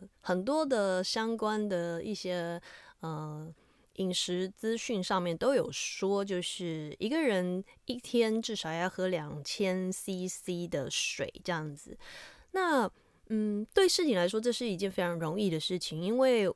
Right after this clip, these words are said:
我的习惯就是我大概半个小时，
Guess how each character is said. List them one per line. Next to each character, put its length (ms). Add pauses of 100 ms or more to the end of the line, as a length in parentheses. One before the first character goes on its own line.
(120)
我 380
的 220
习 380
惯 340
就 220
是 500
我 140
大 180
概 340 (760)
半 180
个 100
小 220
时， 240